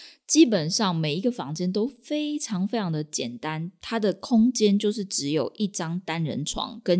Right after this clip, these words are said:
一个，呃，如果你比较好的房间，也许有一个小茶几，然后在一个小空间可以放你的行李箱或是背包，就这样。<laughs> 大概不到，不到一平吗？或者是说只有半平大，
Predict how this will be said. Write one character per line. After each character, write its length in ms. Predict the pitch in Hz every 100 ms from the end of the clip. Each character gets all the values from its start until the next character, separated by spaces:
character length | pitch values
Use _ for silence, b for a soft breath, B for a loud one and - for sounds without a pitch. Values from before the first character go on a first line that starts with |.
| -
一 60 | 156
个， 280 | 160 131 - b b b b -
呃， 340 | 165 151 139 143
如 120 | 170
果 100 | 180
你 140 | 156
比 100 | 139
较 140 | 156 190
好 140 | 139
的 40 |
房 180 | - 139
间， 160 | 143 151
也 120 | 147
许 160 | 156 135
有 80 |
一 20 | 135
个 140 | 151
小 260 | - - -
茶 220 | - - -
几， 320 | 196 202 226 B B _
然 120 | 156 156
后 60 |
在 120 | 156
一 40 | 147
个 100 | 147
小 180 | - -
空 240 | 208 208
间 160 | 240 233
可 140 | 220
以 60 | 143
放 200 | 180 151
你 80 |
的 160 | 131 127
行 160 | - 180
李 120 | 147
箱 180 | 165 220
或 140 | 185
是 100 | 190
背 220 | 202 208
包， 380 | 208 208 214 - _ _ _ _ -
就 100 | 185
这 100 | 185
样。 140 | 147 - - B B
<laughs> 360 | 240 262 247 -
大 100 | 311
概 140 | 320 294
不 200 | - 190
到， 280 | 254 233 - -
不 60 | 208
到 140 | 269
一 140 | -
平 340 | - - 151 147
吗？ 300 | 156 156 160
或 120 | 214
者 100 | 175
是 160 | 151 190
说 260 | - 165
只 140 | 170 165
有 80 | 143
半 320 | - 196 151
平 260 | 185 202
大， 240 | - 151